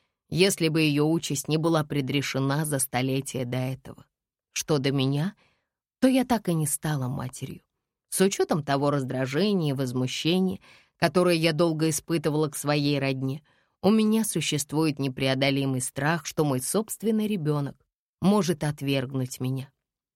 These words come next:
В мои тридцать с лишним лет сомнения ненадолго затмились желанием иметь собственную семью, и я рассмотрела возможность стать приемной матерью.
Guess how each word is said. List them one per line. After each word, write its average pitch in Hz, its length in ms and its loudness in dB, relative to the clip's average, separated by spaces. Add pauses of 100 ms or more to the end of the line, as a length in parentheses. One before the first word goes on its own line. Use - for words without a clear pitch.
(240)
В 170 120 2
мои 156 240 4
тридцать 147 540 -2
с - 80 -8
лишним 123 480 -2
лет 151 340 -2 (460)
сомнения 269 640 4
ненадолго 226 640 2
затмились 185 840 0 (280)
желанием 160 680 4
иметь 156 300 0
собственную 131 640 -2
семью, 131 460 -4 (360)
и - 20 6
я 233 180 4
рассмотрела 262 600 0
возможность 208 800 0
стать 202 300 -4
приемной 160 540 0
матерью. 135 600 -4